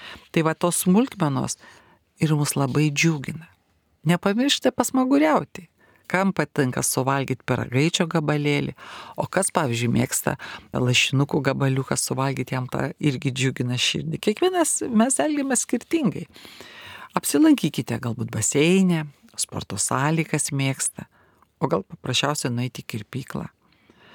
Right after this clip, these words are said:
Išmokime ir rengtis spalvotai. Pas mus dabar tokia yra, m, tokia prilipusi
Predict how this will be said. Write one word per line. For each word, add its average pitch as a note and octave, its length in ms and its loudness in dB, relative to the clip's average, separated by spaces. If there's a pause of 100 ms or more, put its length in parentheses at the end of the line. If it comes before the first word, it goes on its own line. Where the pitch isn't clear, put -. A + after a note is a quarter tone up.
(1500)
Išmokime G#3 640 6
ir F#3 300 2
rengtis F3 960 4 (540)
spalvotai. C#3+ 1120 0
Pas - 180 2
mus F#3+ 220 4
dabar E3 260 2
tokia G3 600 0
yra, F3 340 4 (680)
m, C#3 260 0
tokia E3+ 240 2
prilipusi D#3+ 1040 2